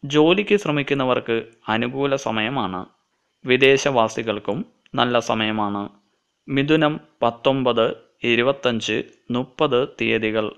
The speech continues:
ഉത്തമമല്ല. കർക്കിടകം ഒന്ന്,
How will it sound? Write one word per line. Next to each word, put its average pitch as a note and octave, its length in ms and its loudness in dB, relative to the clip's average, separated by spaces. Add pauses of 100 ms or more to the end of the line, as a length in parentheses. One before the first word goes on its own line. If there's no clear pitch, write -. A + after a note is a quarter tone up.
(100)
ഉത്തമമല്ല. A2 880 -4 (380)
കർക്കിടകം A#2+ 720 2 (240)
ഒന്ന്, A#2 460 0